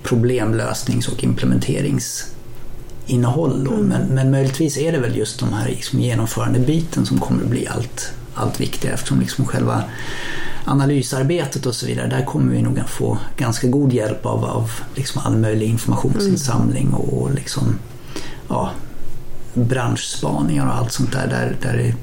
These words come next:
Speaker 1: kanske svårare att skapa sig någon USP på det området. Den utmaningen kommer väl vara att få de här goda idéerna att bli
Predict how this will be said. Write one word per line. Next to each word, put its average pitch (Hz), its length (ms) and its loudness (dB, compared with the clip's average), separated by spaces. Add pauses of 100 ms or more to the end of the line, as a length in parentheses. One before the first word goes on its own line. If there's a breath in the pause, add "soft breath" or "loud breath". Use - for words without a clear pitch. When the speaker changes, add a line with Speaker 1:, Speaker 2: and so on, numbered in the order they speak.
Speaker 1:
kanske 117 220 -2
svårare 131 600 0
att 117 60 4 (680 loud breath)
skapa - 500 -2
sig 117 480 -2 (100)
någon 127 200 2
USP - 320 -4
på 139 80 0
det 143 160 2
området. 120 460 0
Den 123 140 0
utmaningen 143 500 2
kommer 113 220 2
väl 107 140 0
vara 127 360 0
att 120 180 -8
få - 420 -4
de - 120 0
här 123 180 2
goda 139 340 4
idéerna 117 440 2
att - 220 4
bli - 260 0